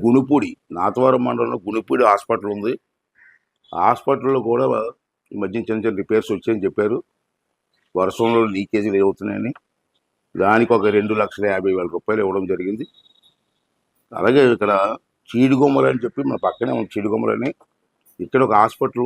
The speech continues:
ఉంది, దానికి కూడా ఫెసిలిటీస్ తక్కువ ఉన్నాయని చెప్పి రాసాం కలెక్టర్ గారికి.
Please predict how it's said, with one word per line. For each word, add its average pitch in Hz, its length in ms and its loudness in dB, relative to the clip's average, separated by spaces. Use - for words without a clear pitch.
ఉంది, 120 180 -4
దానికి 113 280 0
కూడా 131 180 2
ఫెసిలిటీస్ 120 560 -4
తక్కువ 117 280 -2
ఉన్నాయని 123 220 -2
చెప్పి 110 300 -4
రాసాం 107 280 -2
కలెక్టర్ 98 260 -2
గారికి. 107 300 0